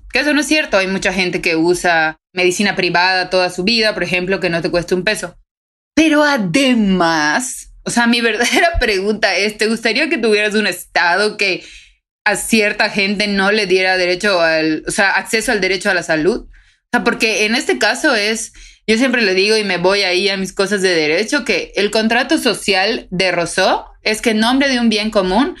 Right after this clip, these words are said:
renuncio a mi voluntad individual y a cambio el Estado se compromete a proteger el ejercicio de mis derechos.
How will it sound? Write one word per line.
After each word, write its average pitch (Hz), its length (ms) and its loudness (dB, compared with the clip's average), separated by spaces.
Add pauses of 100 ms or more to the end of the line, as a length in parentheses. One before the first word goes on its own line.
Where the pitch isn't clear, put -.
(340)
renuncio 240 540 2
a 262 60 2
mi 220 120 0
voluntad 180 500 0
individual 165 760 0
y 190 120 0
a 185 100 -2
cambio 247 340 2
el 240 100 0
Estado 233 540 0
se 220 200 -2
compromete 185 800 -2
a 175 140 -2
proteger 165 640 -2
el 170 100 -2
ejercicio 180 440 -2
de 175 60 -2
mis 175 120 0
derechos. 180 520 -4